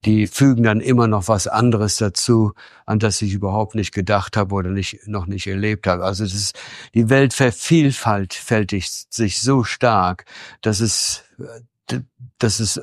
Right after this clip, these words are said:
unheimlich wundervoll ist, wie magisch, nicht? Also hier, jetzt geht es darum, sagen wir mal, wir haben jetzt die,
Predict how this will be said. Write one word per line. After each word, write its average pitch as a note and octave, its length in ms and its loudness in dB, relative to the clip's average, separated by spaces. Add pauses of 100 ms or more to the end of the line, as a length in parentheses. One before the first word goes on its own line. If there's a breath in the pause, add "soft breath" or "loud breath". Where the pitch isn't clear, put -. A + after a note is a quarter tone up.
unheimlich A2 640 2
wundervoll F#2+ 600 0
ist, D#2 260 -10 (240)
wie A#2 260 2
magisch, G2+ 720 0 (200)
nicht? G#2 280 -6 (1300 loud breath)
Also B2+ 360 2
hier, C#3+ 320 4
jetzt C3 280 2
geht C3 180 2
es A#2+ 200 0
darum, A#2 640 0 (640)
sagen A2 400 0
wir A2 100 0
mal, G#2+ 240 0
wir G#2+ 160 -2
haben A#2 160 2
jetzt A2 260 -4
die, G2+ 280 0